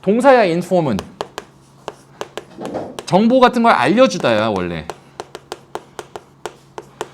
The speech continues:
알려주다. 그런데 여기서는 뭐야?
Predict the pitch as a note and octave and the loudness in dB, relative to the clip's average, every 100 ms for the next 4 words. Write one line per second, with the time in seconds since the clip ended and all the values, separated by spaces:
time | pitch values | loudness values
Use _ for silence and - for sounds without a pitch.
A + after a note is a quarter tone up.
0 | - - _ - _ _ _ _ _ _ | -16 -16 _ -20 _ _ _ _ _ _
1 | - - - B2+ F#3 E3 F2 E2+ - _ | -20 -20 -6 0 2 2 0 -8 -10 _
2 | _ _ _ _ - - - _ - - | _ _ _ _ -20 -20 -20 _ -20 -20
3 | - _ - - _ _ _ - - - | -20 _ -20 -20 _ _ _ -20 -20 -20
4 | - - - - - C#4 C4+ E3+ D3 C#3+ | -20 -20 -20 -20 4 6 8 8 6 4
5 | F#2 - - - - - - _ - _ | 0 -8 -20 -20 -20 -20 -20 _ -20 _
6 | - - - F#3 A#3+ B3 D#3+ E3+ | -20 -18 2 4 6 4 2 0